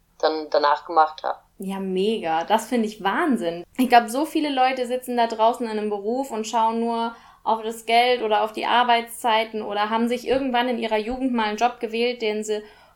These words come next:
Speaker 2: heute gar nicht mehr mögen, ein paar Jahre später.
Speaker 1: Mhm.
Speaker 2: Deswegen wahnsinnig mutig und klasse, dass du das gemacht hast. Das ist echt, echt cool.
Speaker 1: Ja.
Speaker 2: Ich könnte es mir auch nicht vorstellen, da irgendwie dann zu hocken und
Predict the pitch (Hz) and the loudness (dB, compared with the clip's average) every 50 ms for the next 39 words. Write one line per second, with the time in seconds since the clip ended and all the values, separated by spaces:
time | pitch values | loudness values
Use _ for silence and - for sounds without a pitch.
0 | - - 240 240 254 254 254 240 233 226 240 240 254 247 - 240 226 214 220 220 | 2 4 6 6 6 4 0 0 2 2 2 2 0 -2 -2 -2 -2 0 0 -2
1 | 240 262 277 269 214 196 202 208 226 254 262 - - - - - - 214 - - | 0 -2 -2 -2 -4 -6 -6 -4 -4 -4 -6 -6 -10 -16 -12 -10 -8 -8 -6 -2
2 | 220 214 202 202 208 208 202 202 202 208 - - - 202 208 214 220 220 220 220 | 0 2 2 2 2 2 2 2 -2 -6 -8 -6 -4 -4 -2 0 0 0 0 0
3 | 214 214 208 214 214 214 214 220 - 196 202 202 220 247 254 233 233 226 226 226 | 0 -2 0 -2 -2 -2 -4 -6 -6 -2 0 0 2 0 0 -2 -2 -4 -4 -4
4 | 220 220 226 233 226 226 214 214 214 202 202 - 220 220 226 - 214 196 196 196 | -2 -2 -2 -2 -2 -4 -6 -8 -8 -12 -8 -4 -4 -4 -4 -4 -8 -8 -8 -10
5 | - 196 196 196 - 196 190 196 202 - - - 175 - - - - _ _ _ | -10 -10 -12 -10 -8 -8 -6 -6 -8 -8 -6 -6 -4 -4 -6 -8 -16 _ _ _
6 | _ _ _ _ _ _ - - - - 214 208 - - - - - _ _ - | _ _ _ _ _ _ -16 -12 -8 -8 -8 -8 -10 -14 -20 -20 -20 _ _ -8
7 | - 220 226 - - - - 156 156 196 185 185 185 196 214 - _ - - - | -8 -8 -8 -10 -10 -2 2 6 6 6 6 4 0 -4 -8 -14 _ -20 -20 -20
8 | - - - 202 - - 262 254 240 - 208 214 208 220 214 202 - - 202 196 | -20 -14 -12 -8 -2 -2 -2 0 0 -2 -2 -2 -2 -2 -2 -6 -6 -4 -4 -4
9 | 196 - - 196 196 196 196 190 202 202 202 214 214 208 208 202 202 202 208 - | -4 -4 -6 -6 -4 -2 -4 -4 -2 -4 -4 -4 -4 -4 -4 -4 -4 -4 -4 -8
10 | 220 202 220 226 226 226 233 226 226 220 220 208 202 202 202 196 202 | -10 -6 -4 -6 -4 -4 -6 -8 -8 -8 -8 -8 -8 -8 -8 -8 -10